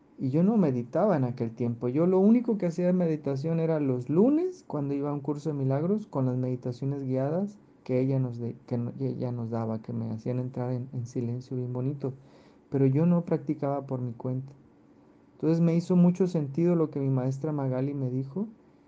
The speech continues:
Y de hecho decidí dejar un curso de milagros por un tiempo para dedicarme al cien por ciento a, a la enseñanza de los Ishayas, para practicar con la guía de los maestros a observar los pensamientos.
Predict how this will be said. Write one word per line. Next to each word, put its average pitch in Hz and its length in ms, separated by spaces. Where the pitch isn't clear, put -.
Y 139 260
de 143 160
hecho 160 240
decidí 151 440
dejar 156 440
un 160 100
curso 156 320
de 151 60
milagros 139 420
por 135 180
un 139 160
tiempo 139 300
para 131 220
dedicarme 123 580
al 131 100
cien 135 220
por 139 160
ciento 135 420
a, - 60
a 117 180
la 113 120
enseñanza 120 580
de 135 80
los 123 180
Ishayas, 139 520
para 123 300
practicar 135 840
con 117 240
la 113 100
guía 160 340
de 170 80
los 139 200
maestros 135 640
a 123 140
observar 123 500
los 120 120
pensamientos. 113 720